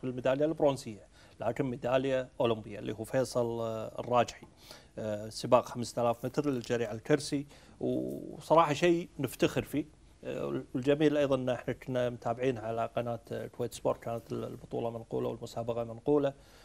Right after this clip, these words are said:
فشيء نفتخر فيه، فنقول لك ألف، ألف مبروك يا أخوي فيصل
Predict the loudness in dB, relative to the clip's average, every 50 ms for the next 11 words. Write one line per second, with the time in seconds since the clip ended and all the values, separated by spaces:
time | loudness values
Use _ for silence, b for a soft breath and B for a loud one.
0 | B B -2 -2 2 4 6 6 6 4 2 2 0 4 4 4 2 4 0 -2
1 | 0 0 -2 -2 0 0 -2 -2 -4 -4 -2 2 2 2 2 0 -4 -6 -6 -4
2 | -4 -4 -2 0 0 -2 0 -2 -4 -6 -2 -2 -2 -2 -2 -2 -2 -2 -2 0
3 | -2 -2 -2